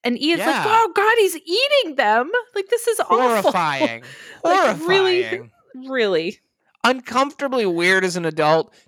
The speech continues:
Speaker 2: terrifying as a child. Also,
Speaker 1: Yeah.
Speaker 2: everyone knows the sofa is the most carbs of any of the furniture you could eat. So,
Speaker 1: <laughs>
Speaker 2: ro-, I don't know if he's gonna fit in those slippers much longer at this rate.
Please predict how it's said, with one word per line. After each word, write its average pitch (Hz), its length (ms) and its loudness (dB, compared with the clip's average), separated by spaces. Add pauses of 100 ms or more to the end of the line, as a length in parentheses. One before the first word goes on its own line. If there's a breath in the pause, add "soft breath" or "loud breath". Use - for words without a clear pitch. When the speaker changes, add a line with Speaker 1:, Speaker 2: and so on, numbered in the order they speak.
Speaker 2:
terrifying 131 720 0
as 113 100 -10
a 113 60 -10
child. 101 540 -6 (200 loud breath)
Also, 190 300 2
Speaker 1:
Yeah. - 80 2
Speaker 2:
everyone 214 400 0
knows 170 280 0
the 165 120 -10
sofa 175 460 0
is 143 180 -6
the 143 100 -4
most 131 440 -2
carbs 117 480 2
of 113 100 -8
any 110 260 -4
of 110 100 -4
the 107 40 -10
furniture 107 460 -6
you 107 160 -6
could 101 140 -12
eat. 101 360 -8 (320 loud breath)
So, 110 560 0
Speaker 1:
<laughs> - 160 -2
Speaker 2:
ro-, 170 380 0 (340)
I 175 240 0
don't 170 160 4
know 135 280 2
if 131 120 -6
he's 143 160 -6
gonna 123 100 -2
fit 120 140 -2
in 104 60 -12
those 107 180 -4
slippers 107 380 -6
much 101 180 -8
longer 101 320 -6
at 98 120 -10
this 98 200 -8
rate. 98 300 -12